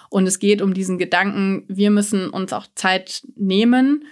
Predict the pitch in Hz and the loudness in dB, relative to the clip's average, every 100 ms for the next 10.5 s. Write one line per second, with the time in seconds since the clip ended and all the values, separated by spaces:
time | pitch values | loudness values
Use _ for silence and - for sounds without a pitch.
0 | - _ _ _ 208 202 196 196 190 196 | -20 _ _ _ 0 4 2 2 -2 -4
1 | 202 196 190 190 180 254 285 247 208 175 | -2 0 0 -2 -2 0 2 2 2 0
2 | 190 196 185 202 196 170 180 170 170 - | -2 -4 0 0 2 -2 -2 -4 -4 -4
3 | - 180 180 170 165 - 180 170 160 165 | -2 -2 -2 -2 -2 -2 -2 -2 -2 -2
4 | 156 185 185 180 196 180 185 190 170 175 | -2 0 0 -2 -2 0 0 -2 -2 -4
5 | 165 165 202 254 208 196 196 175 185 196 | -2 0 2 4 4 2 0 -2 -2 -6
6 | - 170 165 175 180 - - - 185 196 | -4 -2 0 -2 -8 -14 -20 -12 -4 0
7 | 185 190 214 202 175 175 - - 262 247 | 0 0 2 2 2 -4 -6 0 2 4
8 | 208 202 185 185 185 190 196 190 - 185 | 2 2 2 0 -2 -6 -6 -8 -4 -4
9 | 180 - 180 165 - 170 170 170 233 233 | -4 -4 -2 0 0 -2 -2 0 0 0
10 | 233 190 190 202 | 0 0 2 0